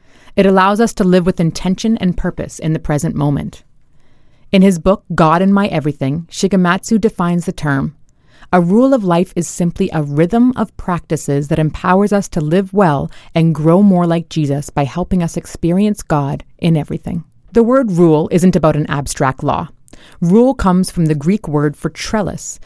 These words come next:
those wooden structures we use to give our plants room to stretch. Rules, like trellises, are designed to support and guide growth.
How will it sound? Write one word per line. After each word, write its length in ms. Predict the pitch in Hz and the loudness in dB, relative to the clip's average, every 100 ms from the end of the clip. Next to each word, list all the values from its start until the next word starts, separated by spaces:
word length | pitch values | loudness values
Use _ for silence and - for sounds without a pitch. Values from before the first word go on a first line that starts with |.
| - | -16
those 240 | - 170 165 | 0 0 2
wooden 340 | 160 208 240 | 2 6 6
structures 500 | - - 151 - 185 | 4 -2 -4 -6 -4
we 100 | 180 | -2
use 240 | 165 156 - | 0 -2 -4
to 100 | 160 | -6
give 140 | 160 | -2
our 140 | 156 | -2
plants 420 | - 160 147 - 156 | -2 -4 -4 -6 -6
room 240 | 151 147 | -4 -4
to 100 | 170 | -4
stretch. 640 | - - 175 - - - - _ _ _ - | -8 -6 -6 -6 -14 -18 -20 _ _ _ -4
Rules, 500 | 175 247 175 196 - | 2 4 4 2 -4
like 220 | 160 220 - | -2 -2 -2
trellises, 680 | - 185 175 151 170 196 - | -4 -4 -4 -4 -8 -10 -4
are 80 | 190 | -2
designed 400 | 180 185 180 180 | 0 0 0 0
to 60 | 180 | -2
support 600 | - 185 - 202 - - | -6 -6 -4 -4 -4 -6
and 220 | 208 208 175 | 0 0 0
guide 360 | 151 151 143 | -2 -4 -8
growth. 500 | - 147 143 165 - | -6 -2 -2 -2 -14